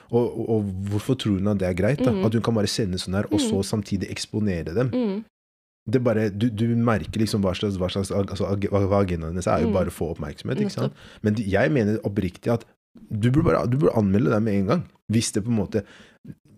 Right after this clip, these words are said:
Speaker 1: plager deg, ikke plager deg da, men det, det blir feil, men sånn derre, for å sende ut et signal om at dette ikke er greit,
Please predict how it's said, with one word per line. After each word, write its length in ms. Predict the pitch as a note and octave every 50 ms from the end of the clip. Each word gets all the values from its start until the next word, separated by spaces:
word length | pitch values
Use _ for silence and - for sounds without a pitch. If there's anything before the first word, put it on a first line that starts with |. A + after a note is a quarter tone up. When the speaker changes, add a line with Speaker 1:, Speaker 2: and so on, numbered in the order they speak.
| - - - -
Speaker 1:
plager 320 | C3 B2 A2 F#2 D#2+ F2 F2+
deg, 100 | G2+ - A2+
ikke 140 | - C#3+ C#3+ -
plager 360 | F#3+ F3+ C3+ F#2 D#2 E2 F#2
deg 140 | A#2 C#3+ C#3+
da, 60 | G#2+ G2+
men 140 | G#2 G#2 G2+
det, 180 | A2 G#2+ G#2+ F#2 G#2
det 80 | G2
blir 120 | G2+ A2 -
feil, 260 | - F#2+ G2+ G2 G2
men 120 | G2+ G#2 G2+
sånn 160 | - G2+ F#2 E2
derre, 220 | C#2 F2+ F#2 F2+ F2+ F#2+ G2+ _ _ _ _ _ _ _ _ _ _ _ - -
for 220 | - C3 A#2 C3
å 40 | B2
sende 240 | - D#3+ A#2+ G2+ G2+
ut 60 | G2+ G#2+
et 60 | G2 -
signal 320 | - A2 G2+ G2+ G#2 A2
om 80 | A2+ A#2
at 80 | G#2+ A2+
dette 160 | - - A2
ikke 120 | G#2+ G2 F#2+
er 60 | F#2+
greit, 300 | G#2+ B2 C3+ - -